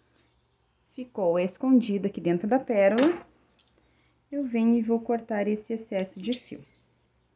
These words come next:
certo? Como é que vai ser feita a nossa união?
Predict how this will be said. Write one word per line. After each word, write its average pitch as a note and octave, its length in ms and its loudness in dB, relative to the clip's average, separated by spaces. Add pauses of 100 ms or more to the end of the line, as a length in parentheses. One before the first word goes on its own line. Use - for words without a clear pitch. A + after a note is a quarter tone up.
certo? G#3+ 460 -4 (400)
Como B3+ 260 6
é D4 80 6
que D#4+ 140 2
vai E4 120 6
ser D4 220 2
feita A#3+ 460 2
a - 20 8
nossa G#3+ 380 4
união? A#3 360 4